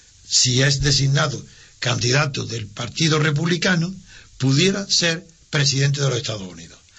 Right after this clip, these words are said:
Así, esto para, para Obama puede ser un paseo militar las ele-, sus elecciones. Si enfrente tiene como rival a este republicano que pa-, parece pertenecer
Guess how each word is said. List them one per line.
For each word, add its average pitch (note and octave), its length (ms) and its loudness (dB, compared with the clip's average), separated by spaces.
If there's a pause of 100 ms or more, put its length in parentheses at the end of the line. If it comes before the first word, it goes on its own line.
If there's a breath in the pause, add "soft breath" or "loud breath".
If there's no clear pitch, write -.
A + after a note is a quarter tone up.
(140)
Así, B2+ 220 -2 (240)
esto C#3+ 260 -2
para, C3+ 200 -6 (160)
para B2+ 340 -4 (340 loud breath)
Obama D#3 380 0
puede C#3+ 220 2
ser E3+ 180 2
un D#3+ 180 2
paseo F#3 420 2
militar E3 440 -2
las D3+ 160 -2
ele-, B2+ 180 -6
sus C#3 340 0
elecciones. B2 680 -8 (340 loud breath)
Si C3+ 240 2
enfrente D3 460 0
tiene C#3+ 280 0
como C#3 200 0
rival D#3+ 380 0 (600 loud breath)
a C3 160 -2
este D3+ 520 0 (320 loud breath)
republicano D#3 800 0 (720 soft breath)
que A#2 300 -6 (180)
pa-, - 160 -14 (120)
parece C#3 460 0
pertenecer C#3+ 760 -2